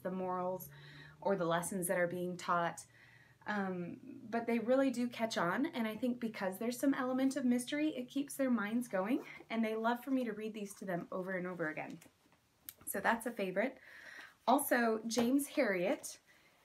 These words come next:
his, um, stories about, um, animals, the James Herriot Treasury for Children, is another one of those books that has just beautiful illustrations.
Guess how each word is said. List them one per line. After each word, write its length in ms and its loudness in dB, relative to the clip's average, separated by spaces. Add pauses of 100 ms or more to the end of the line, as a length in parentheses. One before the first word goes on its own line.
his, 560 4
um, 480 -4 (460)
stories 600 0
about, 800 2 (560)
um, 320 -2 (720)
animals, 640 4
the 180 0
James 360 0
Herriot 320 0
Treasury 400 2
for 140 -4
Children, 460 -2
is 160 -6
another 260 0
one 140 -2
of 100 -4
those 340 -2 (500)
books 260 4
that 140 0
has 240 -2
just 220 -6
beautiful 640 0 (160)
illustrations. 880 -2